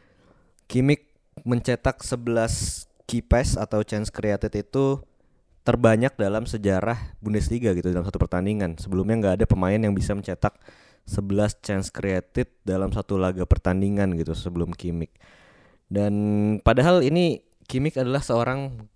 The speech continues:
gelandang yang bisa dibilang mainnya cukup dalam gitu. Mendikte permainan dari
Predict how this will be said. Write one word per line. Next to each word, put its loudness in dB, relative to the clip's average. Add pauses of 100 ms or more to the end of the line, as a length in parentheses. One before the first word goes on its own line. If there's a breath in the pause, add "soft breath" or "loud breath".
gelandang 0
yang -2
bisa 0
dibilang -4
mainnya 0
cukup -4
dalam 0
gitu. -2 (1040 soft breath)
Mendikte 2
permainan 4
dari 2